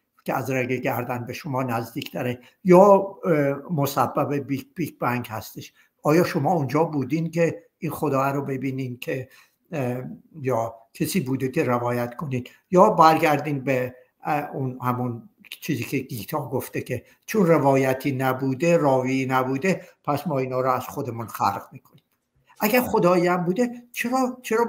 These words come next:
تکامل پیدا کرده ایده‌اش؟ چرا از صورت یک سنگ تبدیل شده به، به بت، بعدش تبدیل شده به خدایان، بعد از، اه، خدایان تبدیل شده به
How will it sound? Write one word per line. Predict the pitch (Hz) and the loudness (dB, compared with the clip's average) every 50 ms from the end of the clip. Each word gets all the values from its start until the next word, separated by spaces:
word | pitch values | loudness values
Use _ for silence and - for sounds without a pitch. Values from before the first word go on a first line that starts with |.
| 220 180 - | -2 -6 -8
تکامل | - 196 170 - 185 190 156 165 226 214 - | -6 -4 -4 -2 0 0 0 2 2 0 0
پیدا | - 180 156 127 139 131 123 | 0 0 0 0 0 -2 -4
کرده | - - 143 117 117 120 127 131 | -4 -6 -6 -6 -6 -6 -6 -8
ایده‌اش؟ | 123 143 127 127 131 127 - 101 113 - _ _ _ _ _ _ _ _ _ _ | -8 -8 -8 -8 -6 -6 -6 -8 -10 -12 _ _ _ _ _ _ _ _ _ _
چرا | - - 214 214 196 | -4 0 4 4 4
از | - - | 4 2
صورت | - - 170 156 156 156 - 170 | 0 -2 0 0 0 -2 -2 -2
یک | 165 147 151 143 - | -2 -2 -2 -2 -4
سنگ | - - - - 180 160 165 185 190 180 170 - - - _ _ _ _ | -6 -8 -4 0 2 2 4 4 2 2 0 -2 -8 -16 _ _ _ _
تبدیل | - 151 139 - - 165 151 147 | -2 0 0 0 0 -2 -2 -2
شده | - - - 151 117 135 | -4 -6 -6 -4 -4 -4
به، | 127 135 143 131 | -2 -2 -2 -2
به | 123 139 135 120 - | -2 -4 -6 -4 0
بت، | 147 143 151 165 170 165 - - - _ _ _ - | 2 4 4 4 4 0 -2 -8 -18 _ _ _ -2
بعدش | 175 143 135 131 139 139 135 - - - | 0 0 0 0 -2 -4 -6 -8 -8 -6
تبدیل | 143 131 127 - 151 143 139 | -6 -6 -4 -4 -4 -6 -6
شده | - - 147 - 135 | -6 -8 -8 -8 -8
به | - 131 | -8 -8
خدایان، | - - - 160 120 123 123 123 120 127 139 156 185 196 196 185 - - - - _ _ | -10 -8 -8 -6 -4 -4 -2 -2 -2 0 0 2 2 2 2 0 -2 -6 -18 -20 _ _
بعد | - 143 139 139 | 0 2 2 4
از، | 147 139 143 139 - - - | 2 2 0 -2 -6 -8 -6
اه، | 180 143 127 123 120 - - _ _ _ _ - | -4 -2 -2 -2 -4 -6 -12 _ _ _ _ -16
خدایان | - - 165 147 131 127 123 123 127 139 139 | -6 -2 -2 0 0 0 0 0 -2 -2 -4
تبدیل | 117 127 123 120 - - 143 131 | -2 -4 -4 -4 -4 -4 -6 -6
شده | - - - 143 135 127 | -6 -8 -10 -8 -8 -6
به | 123 135 127 120 - | -4 -2 -4 -4 -4